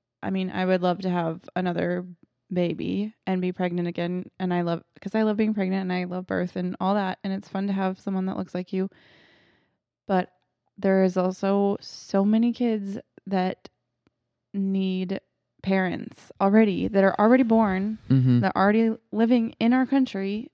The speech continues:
Speaker 1: that don't have parents and that are stuck in foster care or whatever. So I think that that's also something that's really important to consider too. Like, if you're struggling with, like, maybe I wanna have a baby or maybe I don't,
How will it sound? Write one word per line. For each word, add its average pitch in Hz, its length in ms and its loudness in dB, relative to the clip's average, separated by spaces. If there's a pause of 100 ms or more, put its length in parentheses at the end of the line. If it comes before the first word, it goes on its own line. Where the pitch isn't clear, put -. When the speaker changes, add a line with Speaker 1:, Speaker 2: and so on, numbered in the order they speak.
Speaker 1:
that 196 220 0
don't 196 220 0
have 208 200 -4
parents 208 520 -4
and 190 160 -2
that 180 80 0
are 180 260 -2
stuck 196 260 -10
in 190 120 -10
foster 220 340 -6
care 208 320 -2
or 180 260 -2
whatever. 202 340 -2 (920)
So 190 540 2
I 190 140 -2
think 214 220 -4
that 208 120 -6
that's 180 460 -4
also 190 360 0
something 185 380 -4
that's 185 220 -10
really 180 160 -2
important 180 500 -6 (180)
to 190 140 -10
consider 185 640 -2
too. 262 240 2
Like, 185 240 0
if 180 120 -4
you're 185 160 0
struggling 202 800 -2
with, 185 340 0
like, 180 320 -6
maybe 190 320 0
I 180 120 2
wanna 180 200 -2
have 175 260 -2
a 180 60 -4
baby 185 500 -2
or 180 320 -4
maybe 185 380 -4
I 175 120 -6
don't, 220 440 -2